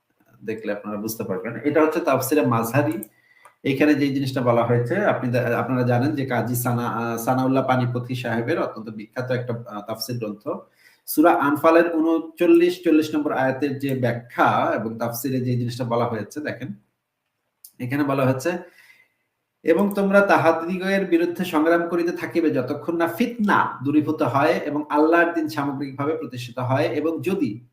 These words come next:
তাহারা বিরত হয়, তবে তাহারা যাহা করে আল্লাহ তাহার সম্যক দ্রষ্টা।"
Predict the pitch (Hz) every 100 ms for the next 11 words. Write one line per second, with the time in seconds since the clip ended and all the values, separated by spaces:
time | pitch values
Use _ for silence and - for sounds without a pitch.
0 | - 127 135 139 123 175 175 131 123 120
1 | 123 135 170 202 _ _ - 123 139 143
2 | 131 143 147 185 139 87 123 131 131 139
3 | 139 127 123 120 113 -